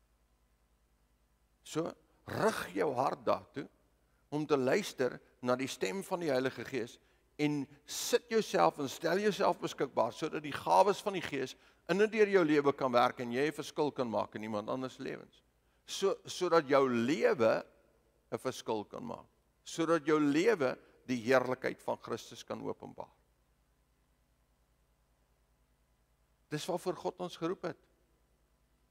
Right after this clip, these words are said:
Hy het ons nie geroep om 'n veilige lewe te hê nie. Hy het jou nie geroep om 'n veilige lewe te hê nie. Hy het jou geroep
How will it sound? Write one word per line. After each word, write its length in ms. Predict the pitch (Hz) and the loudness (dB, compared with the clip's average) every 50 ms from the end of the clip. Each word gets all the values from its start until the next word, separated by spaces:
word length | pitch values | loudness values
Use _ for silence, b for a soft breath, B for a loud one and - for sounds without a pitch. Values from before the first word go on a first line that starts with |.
| - - | -12 -6
Hy 120 | - 131 | -6 -4
het 100 | - - | -2 -2
ons 120 | 202 175 - | -4 -4 -4
nie 120 | 233 220 | -6 -6
geroep 300 | - 208 196 185 202 - | -4 -4 -4 -4 -4 -4
om 140 | 190 190 185 | -4 -4 -4
'n 60 | 175 | -4
veilige 440 | - - 175 165 160 165 - - 143 | -2 -2 -2 0 0 -2 -2 -2 -4
lewe 300 | 135 131 135 139 131 127 | -4 -4 -4 -4 -4 -6
te 160 | - - - | -8 -10 -12
hê 80 | - - | -14 -14
nie. 160 | - - _ _ _ _ _ _ _ _ _ _ _ _ _ _ _ - | -16 -20 _ _ _ _ _ _ _ _ _ _ _ _ _ _ _ 0
Hy 60 | 139 | 0
het 120 | 156 135 | 2 4
jou 160 | 120 - 190 226 | 6 6 6 6
nie 100 | 254 233 | 4 2
geroep 340 | - - 196 170 165 160 | 4 4 6 6 4 4
om 140 | 156 147 143 135 | 0 0 0 -2
'n 40 | |
veilige 420 | 123 - 147 139 131 123 - - 120 | -2 -2 -2 -2 -2 -2 -2 -4 -6
lewe 300 | 107 107 107 107 110 - | -6 -6 -6 -8 -10 -12
te 100 | - - | -16 -18
hê 60 | - | -20
nie. 160 | 110 110 _ _ _ _ _ _ _ _ - | -20 -20 _ _ _ _ _ _ _ _ -8
Hy 60 | 135 | -8
het 100 | 156 147 | -4 0
jou 120 | 185 190 | 0 0
geroep 440 | 185 - 175 170 151 139 139 - - | 2 2 0 0 2 2 0 -2 -2